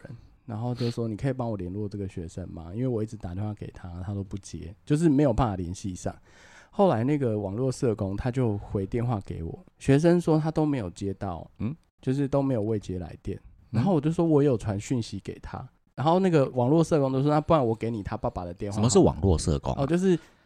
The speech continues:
Speaker 1: 一样是做社工，可是就是比如说你跟我都有同-，啊，就是 A 公司、B 公司，我们都有服务同一个客户。
Speaker 2: 哦，嗯。
Speaker 1: 那你就是我的网络单位。
Speaker 2: 哦，
Speaker 1: 啊，对。
Speaker 2: 嗯。
Speaker 1: 然后我就说：“那你有他的，他爸爸电话，那你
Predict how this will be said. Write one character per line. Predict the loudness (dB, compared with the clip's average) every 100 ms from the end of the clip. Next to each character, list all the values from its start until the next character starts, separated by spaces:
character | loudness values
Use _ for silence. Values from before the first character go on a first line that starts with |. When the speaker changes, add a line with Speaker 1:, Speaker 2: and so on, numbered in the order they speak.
| _ -4
Speaker 1:
一 | 0
样 | 2
是 | 2
做 | 2 2
社 | 2 2 0
工， | 0
可 | -2
是 | 0 0
就 | 0
是 | -2 -4
比 | -4
如 | -6
说 | -4 -4 -4
你 | -4
跟 | -4
我 | -2 -4
都 | -2 -4
有 |
同-， | -4 -8 -10 -14
啊， | -8 -6
就 | -4
是 | -2 -2 -4 _ _ -6
A | -4
公 | -2 -2
司、 | -2
B | -4
公 | -2 -2
司， | -2 -4
我 |
们 | -4
都 | -4 -4
有 |
服 | -4 -6
务 | -4
同 | -4 -4
一 |
个 | -8
客 | -4 -4
户。 | -2
Speaker 2:
哦， | -2 -2 -2 -2 -4 -10 -16 -8
嗯。 | -6 -4
Speaker 1:
那 | -2
你 | -2
就 | -2
是 | 0
我 | 0
的 | -2
网 | -4 -4
络 | -4
单 | -4 -6 -4
位。 | -6
Speaker 2:
哦， | -4 -6 -6
Speaker 1:
啊， | -8 -10
对。 | -10 -8
Speaker 2:
嗯。 | -6
Speaker 1:
然 | -4
后 | -2
我 | -2
就 | 0 -2
说 | -2 -4 -2
：“那 | 0
你 | 0 -2
有 | -6 -6
他 | -4 -4
的， | -4 -4 -8 -12 _ _ _ _ _ _ _
他 | -8 -2
爸 | 0
爸 | 0
电 | -2 0
话， | 0 0
那 | -2
你 | -2 -6 -8